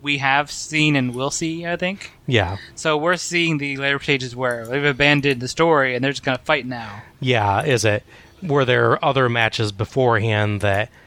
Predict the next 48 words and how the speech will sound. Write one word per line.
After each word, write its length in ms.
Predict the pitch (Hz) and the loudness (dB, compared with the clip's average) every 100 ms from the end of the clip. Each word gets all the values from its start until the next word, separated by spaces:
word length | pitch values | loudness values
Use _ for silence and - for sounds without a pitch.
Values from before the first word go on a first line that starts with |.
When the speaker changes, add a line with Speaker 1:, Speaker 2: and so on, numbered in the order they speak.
| - - | -20 -6
Speaker 2:
had 260 | 120 104 | -4 0
something 300 | 127 107 107 | -2 0 -2
more 200 | 104 98 | -2 -4
to 240 | - 143 120 | -4 0 0
them, 200 | 110 107 | 0 0
and 80 | |
now 260 | 110 107 104 | 0 0 0
it's, 180 | 101 - | -2 -6
this 260 | 123 113 110 | -2 -2 -2
is 80 | |
meant 180 | 104 101 | -2 -2
to 60 | 101 | -2
be 120 | 104 | -4
the 140 | 101 | 0
emotional 480 | 101 113 101 - 95 | 2 2 0 -2 -4
blow-off 680 | 92 147 135 110 101 98 - | 0 0 2 2 2 -2 -4
where 420 | 117 101 98 95 - - - - | -2 0 0 -4 -8 -18 -20 -4
this 200 | 120 110 | -2 0
is 140 | 127 101 | 0 0
just 260 | 110 - | -4 -4
a 40 | 95 | -4
bloody 260 | 101 95 | -4 -4
brawl, 320 | 90 104 95 | -2 -4 -2
and 160 | 113 101 | -4 -2
that 180 | 107 95 | -2 2
is 220 | 110 92 | 0 0
the 160 | - 90 | -2 -2
story. 480 | - - - - - - - - - | -2 -6 -8 -12 -14 -20 -18 -20 -10
You 120 | 120 117 | 0 2
Speaker 1:
Sure. 80 | |
Speaker 2:
know, 140 | 92 98 | 2 0
in 160 | 120 113 | 0 0
which 180 | 120 | 0
case 180 | - 113 | 0 0
I 100 | 185 | 0
can 140 | - 139 | 0 -2
kind 180 | 113 101 | 0 0
of 80 | |
understand 440 | 98 90 - 92 87 | -2 -2 -6 -6 -4
that. 240 | 101 120 - - - - - _ _ _ _ _ _ _ _ _ - | -4 -4 -8 -20 -20 -20 -20 _ _ _ _ _ _ _ _ _ -2
Speaker 1:
I 160 | 135 131 | 0 2
will 140 | 156 | 2
note 120 | 156 | 2
that 100 | 139 | 0
Abdullah 200 | 127 139 | 0 0
the 80 | 131 | 0
Butcher's 560 | 120 135 135 117 110 - | 0 -2 -2 -6 -8 0
manager 680 | 156 190 117 120 113 107 | 2 2 0 -2 -2 -6